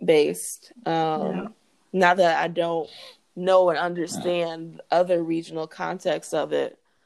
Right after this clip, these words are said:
Speaker 1: but anytime I think about hip hop, it is very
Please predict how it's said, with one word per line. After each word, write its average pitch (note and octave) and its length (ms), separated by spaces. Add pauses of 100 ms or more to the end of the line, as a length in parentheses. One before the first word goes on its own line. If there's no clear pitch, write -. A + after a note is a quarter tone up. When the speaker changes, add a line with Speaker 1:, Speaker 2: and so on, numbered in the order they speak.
(140)
Speaker 1:
but D3+ 520 (680)
anytime F#3 420
I F3 80
think F3+ 240
about E3 520 (840)
hip G3+ 200
hop, D3+ 220
it D#3+ 100
is F3+ 220
very D#3+ 440